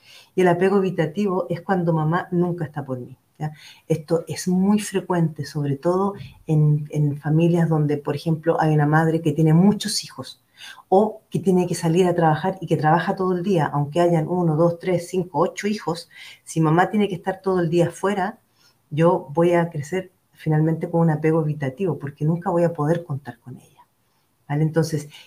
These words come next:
esto va a marcar significativamente los apegos que yo voy a desarrollar después en mi vida adulta. Entonces,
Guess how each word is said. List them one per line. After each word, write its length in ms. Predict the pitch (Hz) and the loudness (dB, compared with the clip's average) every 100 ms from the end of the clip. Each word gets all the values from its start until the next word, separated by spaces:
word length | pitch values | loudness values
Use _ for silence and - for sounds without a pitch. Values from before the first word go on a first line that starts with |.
| _ - | _ -4
esto 440 | 202 - 214 - | -4 -4 -4 2
va 360 | 165 175 180 - | 4 6 2 0
a 340 | 156 151 151 _ _ | 2 2 -2 _ _
marcar 640 | 170 156 151 - 190 196 - _ | 2 2 2 2 2 2 -8 _
significativamente 1600 | - 185 170 165 151 - - 160 240 240 240 233 285 - - - | -4 2 4 4 4 -2 -4 -2 -2 -2 0 -2 -4 -8 -14 -8
los 180 | 185 170 | -8 -6
apegos 400 | 170 185 190 190 | -6 -2 -4 -4
que 120 | 180 | -4
yo 120 | 170 | -2
voy 140 | 175 170 | -2 0
a 80 | 160 | -2
desarrollar 600 | - 165 156 151 175 160 | -4 -4 -2 0 -2 -2
después 460 | 147 147 170 170 - | -6 -4 -4 -4 0
en 160 | 165 | 2
mi 100 | 151 | 2
vida 300 | 143 156 151 143 | 2 0 0 -2
adulta. 580 | 135 127 120 - 123 _ _ _ - - _ | -4 -6 -10 -18 -20 _ _ _ -20 -20 _
Entonces, 480 | _ 160 156 160 | _ -2 0 -8